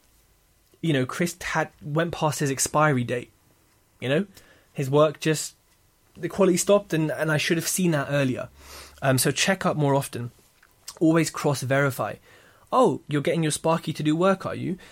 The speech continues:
Tell me his name and which board he's part of so I can check and make sure he is." Same with gas safe. Um, gas is even more dangerous, so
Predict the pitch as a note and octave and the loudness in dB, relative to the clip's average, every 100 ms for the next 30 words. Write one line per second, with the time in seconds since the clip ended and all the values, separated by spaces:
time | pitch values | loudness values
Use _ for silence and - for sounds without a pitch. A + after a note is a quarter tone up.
0 | - - - B3 C#4 C4 G#3 G#3 G#3 G3 | -20 -20 -2 2 4 4 4 2 2 0
1 | D#3 D3 D3+ C3 D3 F3+ D#3+ - - C3+ | 0 -2 -4 -2 2 2 0 -6 -4 -4
2 | A#2+ B2 - B2 - B2 - D3+ - - | -4 -4 -4 -6 -4 -4 -2 -2 -6 -14
3 | - - - C#3+ C#3+ C#3+ - A#2+ D3 - | -20 -20 -8 -2 0 0 -4 -4 -8 -2
4 | D3+ A#2 - - - _ - E3 E3 C#3+ | 0 0 -4 -14 -20 _ -2 0 2 0
5 | B2 D3 C#3+ - D3+ D#3 - - _ - | -2 -2 -2 0 0 -2 -8 -18 _ -2
6 | C3 B2+ A#2 D3+ E3 E3 C3+ D3 C3 B2+ | 0 0 2 2 0 -2 -2 0 2 2
7 | C3+ B2+ B2+ A#2 A#2 - - B2+ A#2+ | 2 0 -2 -2 -6 -6 -2 -2 -2